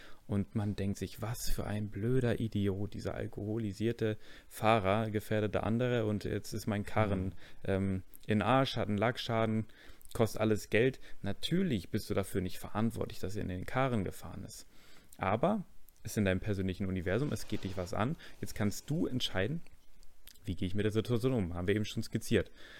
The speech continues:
Speaker 1: Und deswegen ist diese Unterscheidung so wichtig, weil natürlich auch da,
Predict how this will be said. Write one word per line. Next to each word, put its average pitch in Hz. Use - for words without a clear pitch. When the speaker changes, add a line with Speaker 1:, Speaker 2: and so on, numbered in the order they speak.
Speaker 1:
Und 104
deswegen 127
ist 117
diese 117
Unterscheidung 113
so 95
wichtig, 131
weil 92
natürlich 101
auch 95
da, 110